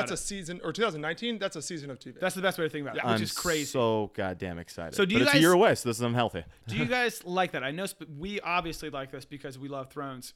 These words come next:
Speaker 2: I would love if they were five-hour episodes. But for other shit, like, could you see this being, like, a trend that the shows are just gonna be movies now? Do you kinda have to do that? 'Cause Thrones is kinda the only people who can do that.
Speaker 1: I don't, I don't like it.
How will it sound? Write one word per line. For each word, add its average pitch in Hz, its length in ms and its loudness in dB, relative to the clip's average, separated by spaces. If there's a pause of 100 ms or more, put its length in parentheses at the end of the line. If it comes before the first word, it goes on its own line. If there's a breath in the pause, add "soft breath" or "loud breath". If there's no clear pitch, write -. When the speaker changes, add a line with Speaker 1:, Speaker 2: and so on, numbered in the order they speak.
Speaker 2:
I 135 80 -4
would 139 160 -6
love 139 220 -6
if 131 80 -16
they 135 80 -8
were 131 100 -6
five-hour 147 420 -4
episodes. - 520 -14 (200)
But 151 400 0 (200)
for - 240 -6
other 196 320 -2
shit, 117 320 -12
like, - 100 -16
could 160 140 -12
you 185 100 -10
see 208 140 -8
this 202 120 -8
being, 170 300 -6
like, 135 120 -14
a 120 40 -8
trend 143 480 -8
that 117 180 -14
the - 120 -20
shows 135 280 -8
are 131 40 -14
just 131 200 -10
gonna 127 140 -10
be 127 320 -8
movies 127 460 -10
now? 180 180 -4 (260 soft breath)
Do 160 80 -12
you 180 80 -8
kinda 214 220 -2
have 151 300 -4
to 160 80 -10
do 139 180 -4
that? 294 240 -4 (320)
'Cause - 100 -18
Thrones 320 320 0
is 285 80 -4
kinda 247 160 0
the 190 60 2
only 190 100 0
people 185 180 -2
who 147 80 -6
can 175 240 -6
do 123 140 -8
that. 113 160 -14
Speaker 1:
I 196 100 0
don't, 302 240 -4
I 202 80 2
don't 277 180 -4
like 220 220 -2
it. 262 160 -4